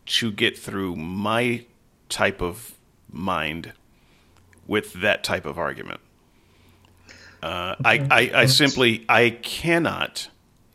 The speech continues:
Speaker 1: get past the idea that I could have a perfect copy and I could have perfect understanding if God wanted it. So he must have a reason for me not having perfect understanding.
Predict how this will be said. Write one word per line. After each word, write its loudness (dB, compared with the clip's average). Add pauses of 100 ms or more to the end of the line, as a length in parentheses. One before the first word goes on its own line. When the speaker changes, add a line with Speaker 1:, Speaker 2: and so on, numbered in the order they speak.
(200)
Speaker 1:
get 0
past -2
the 2
idea 2
that -2 (280)
I -2
could 2
have 4
a -2
perfect -10
copy -6
and -6
I -4
could -2
have -2
perfect -8
understanding -2 (300)
if -4
God 0
wanted -4
it. -8 (560)
So 4
he -2
must 2
have 2
a -2
reason -4
for -8
me -6
not -2
having -4
perfect -8
understanding. -6